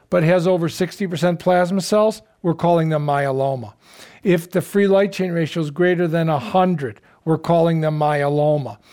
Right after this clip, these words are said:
If the patient has circulating cells, we're calling them myeloma. But we're not, and there's two criteria for high risk, Mateus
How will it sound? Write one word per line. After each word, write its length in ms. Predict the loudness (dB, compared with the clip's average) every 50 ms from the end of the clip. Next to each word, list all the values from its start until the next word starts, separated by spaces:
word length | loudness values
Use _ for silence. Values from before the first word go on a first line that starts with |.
| -20 -20 -20 -4 -2
If 200 | -2 -2 -2 0
the 140 | -4 -4 -2
patient 640 | 0 0 2 2 2 0 -2 -4 -4 -4 -4 -4 -8 _ _ _ _ _ _
has 720 | -4 0 2 2 2 2 2 2 0 -2 -4 -12 -18 _ _ _ _ _ _ _ _ _ -12
circulating 840 | 0 2 2 2 2 2 2 2 4 4 4 2 2 0 0 -2 -2
cells, 640 | -4 -2 0 2 2 4 2 0 -2 -4 -8 -12 -18 _
we're 180 | -6 -4 -4 -4
calling 440 | -4 -2 0 0 0 2 0 0 -2
them 240 | -2 -2 -2 -4 -6
myeloma. 840 | -4 -2 0 0 0 0 0 0 0 2 2 2 2 0 -2 -8 -12 _ -20 -20 -20 -20 -20 -20 -16 -8
But 320 | 0 2 2 2 2 -2
we're 440 | -4 0 2 2 4 4 2 2 0
not, 720 | 0 -2 0 2 2 2 2 2 2 0 -2 -6 _ -16 -20 _ _
and 380 | -4 -2 -2 0 -2 -2 0
there's 240 | 0 0 0 0 -2
two 240 | -8 -4 -4 -4 -2
criteria 540 | -2 0 0 0 0 0 -2 -2 -2 -2 -2
for 160 | -2 -4 -2
high 160 | 0 0 0
risk, 420 | 2 2 0 0 0 -2 -6 -14 _ _ _ _ -4
Mateus 720 | -4 -4 -2 0 2 2 4 4 2 0 0 -6 -12 -14